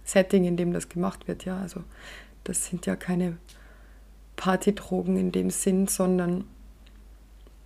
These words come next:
die verursachen tiefe spirituelle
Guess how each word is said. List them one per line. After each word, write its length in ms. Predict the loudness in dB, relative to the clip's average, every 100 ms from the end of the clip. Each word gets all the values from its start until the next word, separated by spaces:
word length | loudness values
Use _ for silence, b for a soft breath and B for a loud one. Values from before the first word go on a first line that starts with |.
| -8 -8 -12 -20 -4
die 300 | 0 2 0 -6 -18 -20 -20 -14
verursachen 760 | -2 2 4 4 2 2 0 -2 -14 -20 -6
tiefe 480 | 2 2 4 4 4
spirituelle 880 | 2 0 0 0 0 2 2 2